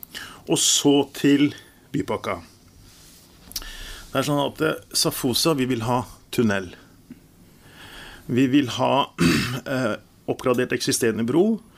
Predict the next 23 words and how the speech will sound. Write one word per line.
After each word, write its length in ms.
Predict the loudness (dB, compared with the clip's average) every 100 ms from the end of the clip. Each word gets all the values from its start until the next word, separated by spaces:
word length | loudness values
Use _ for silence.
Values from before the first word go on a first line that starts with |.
| -20 -20 -20 -20 -20 -20 -12 -4
og 100 | 0
vi 80 | 0
vil 160 | -2
forkaste 680 | -4 -6 -2 0 0 0 -2
planen 400 | 0 0 2 -2 -2
om 140 | 0
ny 140 | -2 -2
bro. 300 | -2 -2 -2 -8 -20 -20 -20 -20 -20 -20 -20 -20 -20 -20 -14 -14 -14 -20 -12 0
Så 140 | 4
har 100 | 4
vi 60 | 2
noen 140 | 0
utfordringer. 480 | -2 -4 -2 0 0 -4 -14 -20 -20 -20 -20 -20 -18 -18 -16 -16 -6
Og 80 | -2 4
det 160 | 4
er 400 | 4 0 0 0 2
at 440 | 0 0 -4 -10 -10 -18 -20 -20 -20 -20 -20 -20 -20 -14 -2
bypakken 480 | 0 2 2 0 2
nede 100 | 0
i 60 | 0
Glomma 260 | 0 -2
er 220 | -2 -2 -2
vedtatt. 460 | -4 -4 -8 -8